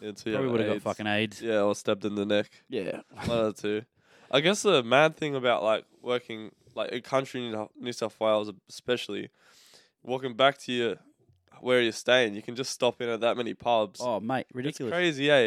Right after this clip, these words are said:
Speaker 1: It's
Speaker 2: That's all
Speaker 1: fuck-
Speaker 2: they got there.
Speaker 1: I swear during the day there's fucking tumbleweeds running through the middle of the
Speaker 2: Yeah.
Speaker 1: town, and then you walk through and there's fucking a million pubs open.
Speaker 2: Yeah, fucking the million pubs they got.
Speaker 1: Well, how was the food out there?
Speaker 2: Yeah, it was good. It was actually real good.
Speaker 1: Was it?
Speaker 2: If you're ever in, uh, Parks, go down the Railway Hotel.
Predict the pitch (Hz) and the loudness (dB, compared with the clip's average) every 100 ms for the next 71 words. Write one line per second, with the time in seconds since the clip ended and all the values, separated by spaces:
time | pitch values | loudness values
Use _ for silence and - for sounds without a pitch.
0 | 110 - - - 151 185 143 127 147 127 | 2 -4 -20 -12 -4 2 4 6 8 6
1 | 98 - - 160 - 208 180 190 180 139 | 4 -2 -6 -2 2 4 4 4 4 6
2 | 151 165 143 - 147 - 120 135 147 151 | 6 6 2 2 2 2 -2 0 2 4
3 | 139 131 - 131 127 117 131 127 127 127 | 4 2 0 0 0 0 -2 0 4 4
4 | 117 120 147 139 131 151 151 156 151 - | 4 2 2 4 4 4 4 4 4 2
5 | 170 165 147 139 156 147 147 160 160 139 | 2 2 2 0 -2 -2 -4 0 0 4
6 | 175 196 156 120 156 131 120 123 113 101 | 2 4 4 4 2 -2 -2 -4 -6 -6
7 | 104 - _ _ _ 123 123 123 110 113 | -14 -18 _ _ _ -8 -4 -4 -2 -4
8 | 107 113 107 113 - - 123 135 156 127 | -4 -4 0 0 -2 -6 4 6 6 4
9 | - 156 147 123 92 104 120 _ _ _ | 0 2 4 4 4 -2 -6 _ _ _
10 | _ _ _ _ _ - 98 95 101 95 | _ _ _ _ _ -16 -14 -12 -10 -12
11 | _ 120 123 117 110 107 110 104 - 120 | _ -4 -2 -2 -4 -4 -4 -6 -8 -4
12 | 147 127 - - 120 120 117 110 104 - | -2 -2 -4 -2 2 6 6 8 6 4
13 | 113 123 - - 117 107 95 92 78 64 | 2 0 -2 -6 -2 0 0 0 0 -2
14 | 78 95 - - | -4 -8 -8 -10